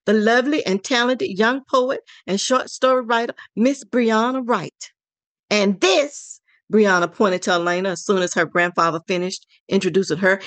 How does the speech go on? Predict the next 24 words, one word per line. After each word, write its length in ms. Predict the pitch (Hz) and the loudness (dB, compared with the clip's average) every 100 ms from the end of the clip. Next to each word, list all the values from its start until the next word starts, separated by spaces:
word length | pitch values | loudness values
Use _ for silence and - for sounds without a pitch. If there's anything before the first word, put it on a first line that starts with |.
| - | 0
"is 200 | 262 202 | 0 2
my 180 | 214 202 | 0 0
best 480 | 180 320 349 - - | 0 2 2 -2 -2
friend 340 | 302 220 208 | 0 2 2
in 60 | 208 | 2
the 80 | |
whole 460 | 208 262 339 381 370 | 0 2 2 2 2
wide 340 | 339 330 370 | 2 2 0
world, 320 | 302 277 196 165 - - | 0 0 2 -2 -8 -2
Elena 420 | 220 233 269 311 | 0 0 0 -2
Norwood." 720 | 285 285 254 214 202 175 156 - _ _ _ _ _ _ _ _ _ _ _ _ | -2 0 0 -2 -6 -6 -12 -18 _ _ _ _ _ _ _ _ _ _ _ _
"Pleased 380 | - 269 269 - | -4 -2 -2 -4
to 80 | 254 | -2
meet 320 | 294 349 - | 0 -2 -2
you, 240 | 180 160 - _ _ | -2 -2 -14 _ _
Miss 260 | 220 190 | 0 2
Elena 360 | 202 202 196 185 | 0 2 2 2
Norwood. 540 | 190 196 180 190 240 - _ _ _ _ | 2 2 2 0 -2 -12 _ _ _ _
And 160 | 196 208 | -2 2
this 200 | 311 349 | 2 2
is 200 | 233 196 | 0 0
David 420 | 180 233 240 269 - | 2 2 0 -4 0
R. 280 | 233 233 254 | 2 2 0
Shepard, 460 | - 285 - 131 | 0 -2 -2 -10